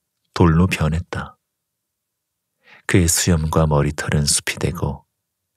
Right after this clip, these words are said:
팔과 어깨는 절벽이 되고 머리는 산정이 되고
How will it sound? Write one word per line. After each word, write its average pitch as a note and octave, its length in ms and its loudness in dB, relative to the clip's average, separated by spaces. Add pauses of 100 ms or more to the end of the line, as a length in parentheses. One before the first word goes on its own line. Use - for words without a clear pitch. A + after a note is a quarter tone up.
(240)
팔과 F#2 460 2
어깨는 D#2+ 460 0
절벽이 D2 520 -4
되고 - 420 -8 (960)
머리는 F#2+ 340 4
산정이 G2+ 600 2
되고 D2+ 460 -4